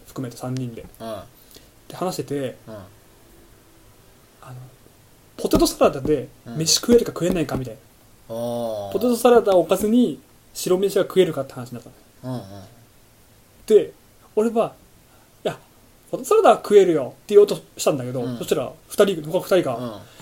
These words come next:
Speaker 1: 「いや、食えない、食えない、食えない」って言うから、
Speaker 2: うん。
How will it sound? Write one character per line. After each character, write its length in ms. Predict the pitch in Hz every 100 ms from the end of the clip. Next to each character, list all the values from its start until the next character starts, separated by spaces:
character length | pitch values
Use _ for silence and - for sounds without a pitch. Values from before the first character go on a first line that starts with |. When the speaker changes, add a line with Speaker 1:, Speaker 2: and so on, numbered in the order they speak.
| 143 185
Speaker 1:
「い 40 |
や、 160 | 269 277
食 220 | - 262
え 140 | 285 294
な 140 | 277
い、 40 |
食 180 | 262 262
え 100 | 277
な 140 | 269 233
い、 20 |
食 140 | -
え 120 | 269 269
な 120 | 214
い」 60 | 170
っ 20 |
て 80 | -
言 100 | 160
う 40 |
か 80 | 151
ら、 240 | 147 139 -
Speaker 2:
う 80 | 123
ん。 80 | 117